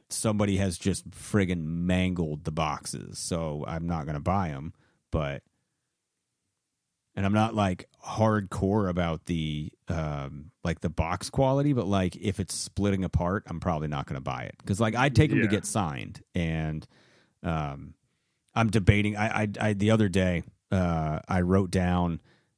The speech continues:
Speaker 1: all of the Friday the thirteenth guests coming to Scarefest. Because I've got, I've got a, like, a generic, just a Friday the thirteenth,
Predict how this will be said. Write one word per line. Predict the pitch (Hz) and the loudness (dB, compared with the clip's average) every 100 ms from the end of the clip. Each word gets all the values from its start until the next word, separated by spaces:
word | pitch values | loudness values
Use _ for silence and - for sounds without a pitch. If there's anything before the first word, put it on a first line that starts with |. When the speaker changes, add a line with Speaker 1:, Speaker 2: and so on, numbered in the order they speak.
| _ _ _ _ _ _ _ _ _ | _ _ _ _ _ _ _ _ _
Speaker 1:
all | 101 104 110 | 2 6 6
of | 98 | 4
the | 95 98 | 4 2
Friday | - 95 92 92 | 2 2 4 2
the | 87 | 0
thirteenth | - 90 - 90 85 - | -2 -4 -2 -4 -4 0
guests | 95 92 - - - - - _ _ | 0 0 -2 -10 -10 -12 -16 _ _
coming | - 92 85 | 0 2 2
to | |
Scarefest. | 82 - 82 87 104 107 110 - - _ _ _ _ _ _ _ _ _ _ _ _ _ _ _ _ _ _ | -2 -2 0 2 2 0 -2 -10 -18 _ _ _ _ _ _ _ _ _ _ _ _ _ _ _ _ _ _
Because | - 123 113 | 8 8 4
I've | 127 101 | 4 4
got, | 110 107 110 - - | 4 4 2 -2 -4
I've | - 120 98 | 2 2 4
got | 107 107 110 | 6 6 6
a, | 101 | 4
like, | 95 92 87 | 2 2 2
a | 101 | 0
generic, | 90 - 92 87 85 87 87 - - - | 0 2 2 2 2 0 -2 -8 -20 -6
just | - 87 | -4 -2
a | 92 | -2
Friday | 82 - 98 85 90 | -2 0 2 2 0
the | 85 | -2
thirteenth, | 80 92 82 - 87 80 - | -2 -2 -4 -4 -2 -2 -8